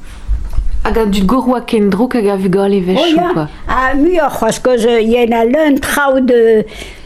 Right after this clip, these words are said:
Speaker 2: de lâr di a bouez, euh, blev ruz. Leun, leun traoù. Digesoc'h oa bet doun, gare deut, eget, euh, ga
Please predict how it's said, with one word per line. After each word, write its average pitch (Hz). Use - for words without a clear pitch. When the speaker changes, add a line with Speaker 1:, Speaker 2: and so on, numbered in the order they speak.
Speaker 2:
de 269
lâr 277
di 254
a 247
bouez, 240
euh, 226
blev 226
ruz. 214
Leun, 285
leun 262
traoù. 185
Digesoc'h 311
oa 202
bet 190
doun, 339
gare 208
deut, 302
eget, 202
euh, 180
ga 185